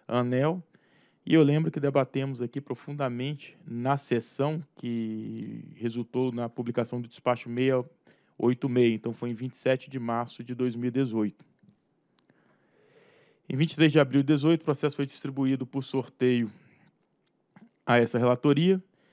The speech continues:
e, em resposta ao questionamento da relatoria, a Superintendência de Gestão Tarifária comunicou pelo memorando oitenta e três de trinta de abril de dezoito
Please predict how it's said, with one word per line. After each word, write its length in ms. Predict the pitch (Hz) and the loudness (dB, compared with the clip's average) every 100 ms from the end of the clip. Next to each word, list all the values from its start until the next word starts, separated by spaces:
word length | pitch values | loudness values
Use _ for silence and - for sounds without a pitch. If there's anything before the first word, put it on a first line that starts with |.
| _ _ _ | _ _ _
e, 280 | - 131 135 | -4 0 2
em 320 | 139 139 139 | 2 0 -2
resposta 760 | 127 143 131 - 147 156 - 139 | 0 -2 -2 -2 2 2 0 -2
ao 540 | 127 123 123 120 120 113 | 0 2 2 0 -2 -2
questionamento 600 | 131 120 131 127 123 120 | -4 -2 -4 -2 -4 -4
da 60 | 123 | -2
relatoria, 480 | 127 123 131 139 156 | 0 0 0 0 0
a 40 | |
Superintendência 720 | - - 135 131 135 135 135 | -2 -4 -4 -2 -2 -2 -4
de 80 | 123 | -6
Gestão 520 | 120 127 - 131 131 | -2 -2 -4 -6 -6
Tarifária 680 | 120 120 117 - 131 135 143 | -4 -4 -4 -2 2 2 2
comunicou 560 | - 151 143 131 139 135 | -2 -2 -2 -2 -2 0
pelo 180 | 135 | 0
memorando 500 | 131 131 131 123 123 | 0 -2 0 0 0
oitenta 320 | 117 117 151 143 | -2 -2 -4 -4
e 60 | |
três 260 | 127 131 131 | -2 -2 -2
de 80 | 120 | -4
trinta 360 | - 156 156 | -4 -2 0
de 100 | 139 | 0
abril 200 | 123 117 | 0 -2
de 40 | 110 | -2
dezoito 500 | 135 117 147 160 | -4 0 -2 -2